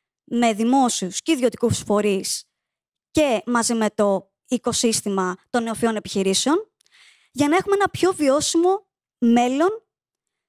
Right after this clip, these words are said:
παντρεύοντας νέες τεχνολογίες και φύση, μέσα στην ίδια την πόλη και στην καθημερινότητά μας, για ένα καλύτερο βιωτικό επίπεδο. Σε αυτό το σημείο,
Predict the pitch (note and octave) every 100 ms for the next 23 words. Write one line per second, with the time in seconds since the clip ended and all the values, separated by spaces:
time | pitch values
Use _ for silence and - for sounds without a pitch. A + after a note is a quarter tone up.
0 | _ _ _ _ A3 B3 B3+ D4+ E4+ D4
1 | G4 - - _ _ _ _ _ _ A#3+
2 | D4 F4 C#4 C4 A#3 C4+ F#4+ - - _
3 | _ C#4+ - C4+ - G#3 - _ _ _
4 | _ _ _ A#3 B3+ E4+ - G4 A4 _
5 | - C4+ D4+ E4 A3+ C#4+ D#4+ E4 - B3+
6 | B3 B3 C#4+ - B3 A3 C#4 F4 - C#4+
7 | D4 C4+ C4+ C#4+ A#3 A3+ D4+ A4 - E3
8 | - _ _ - - - - G#3+ B3 -
9 | G3+ G3+ G3+ C4+ A4